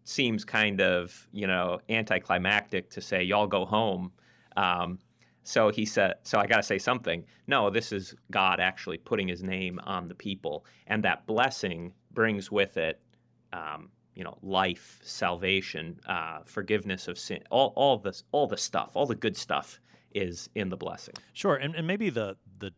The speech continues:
Speaker 2: double nature of the blessing here, the first one being from the altar of burnt offering that's there in the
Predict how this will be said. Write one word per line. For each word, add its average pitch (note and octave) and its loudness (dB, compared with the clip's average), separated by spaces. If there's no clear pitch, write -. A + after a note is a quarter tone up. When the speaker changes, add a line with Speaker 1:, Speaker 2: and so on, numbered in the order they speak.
Speaker 2:
double A2 0
nature F#2 -8
of E2+ -10
the F2+ -12
blessing F#2 -8
here, F#2 -10
the F2+ -12
first C#3 0
one A2+ 0
being G#2+ -2
from A2 -4
the G2 -8
altar G2 -2
of F2 -6
burnt C#3+ 0
offering F#2+ -4
that's F#2 -10
there G2 -4
in F2+ -8
the F2 -10